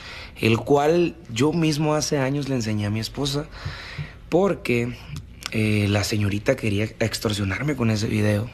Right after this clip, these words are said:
quería dinero. Yo le dije, "No, no te voy a dar dinero, prefiero yo enseñárselo a mi mujer". Le enseñé el video a mi mujer, yo solucioné los problemas con mi mujer,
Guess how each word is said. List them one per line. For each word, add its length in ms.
quería 240
dinero. 340
Yo 140
le 60
dije, 160
"No, 120
no 140
te 100
voy 80
a 40
dar 60
dinero, 380
prefiero 320
yo 100
enseñárselo 500
a 40
mi 80
mujer". 440
Le 120
enseñé 260
el 80
video 160
a 40
mi 80
mujer, 420
yo 160
solucioné 720
los 180
problemas 580
con 160
mi 60
mujer, 480